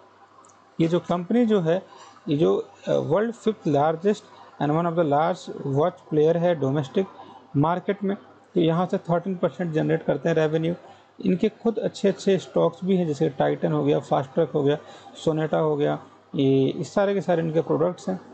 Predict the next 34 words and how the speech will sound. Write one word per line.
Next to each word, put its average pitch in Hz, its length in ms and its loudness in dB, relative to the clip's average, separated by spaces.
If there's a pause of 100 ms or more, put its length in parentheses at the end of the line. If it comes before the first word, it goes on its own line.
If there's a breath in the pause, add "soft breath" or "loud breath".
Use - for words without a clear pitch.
(320)
ये 202 80 4
इनके 226 160 2
साथ 233 140 0
venture 175 580 0
है, 190 240 4
आप - 280 -2
देख 160 260 0
रहे 170 120 2
हैं 170 320 -4 (200)
कि 170 80 2
license 151 560 0
है 170 60 4
several 156 520 -2
international 147 500 -2
brand 147 280 0
जैसे 143 280 -2
कि 139 160 -2
Tommy, 151 480 0 (440 loud breath)
है 147 60 -2
ना, 156 200 -2
Hi-Figure, 165 520 0
Police 165 540 0 (600)
and 147 460 -2
the 139 160 -2 (140)
Annie 165 260 0 (100)
Callen 170 360 0 (460 loud breath)
and 143 300 0
the 143 180 2 (400)
Cola 160 320 2
and 165 80 -4
the 165 80 0 (140)
Coke 170 180 2 (420)
and 156 220 -2
its - 220 -4